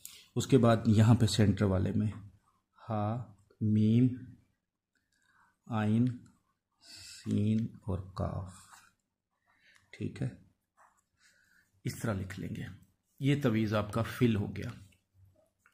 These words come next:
इसमें किसी का नाम लिखने की ज़रूरत नहीं है आपको कि आपको नाम लिखना पड़े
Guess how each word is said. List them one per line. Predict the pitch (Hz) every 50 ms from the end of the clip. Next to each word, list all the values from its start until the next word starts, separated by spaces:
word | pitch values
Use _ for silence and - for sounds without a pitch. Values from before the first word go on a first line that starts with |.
| _ -
इसमें | 131 - - 170 165 165 160 160 - - - - - - - - - - - - - - -
किसी | - 190 190 - 214 190
का | - 180
नाम | 151 135 127 123 127 131
लिखने | 120 - - 123 120
की | 113 123 113
ज़रूरत | 98 110 95 98 104 107 110 107 104
नहीं | 104 98 95 98 101
है | 101 101
आपको | 101 95 92 - 107
कि | - 110 110
आपको | 104 104 104 - 113
नाम | 107 107 101 98 98 98
लिखना | 95 95 - 101 101
पड़े | 98 92 101 101 104 110